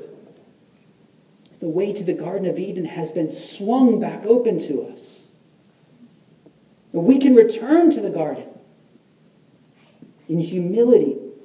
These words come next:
be reconciled to God, in love, be reconciled to one another.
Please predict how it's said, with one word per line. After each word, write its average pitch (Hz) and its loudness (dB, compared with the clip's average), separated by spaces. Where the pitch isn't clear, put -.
be 170 -4
reconciled 190 -2
to 170 0
God, 190 0
in 180 0
love, 240 2
be 202 -2
reconciled 233 2
to 226 0
one 214 2
another. 214 4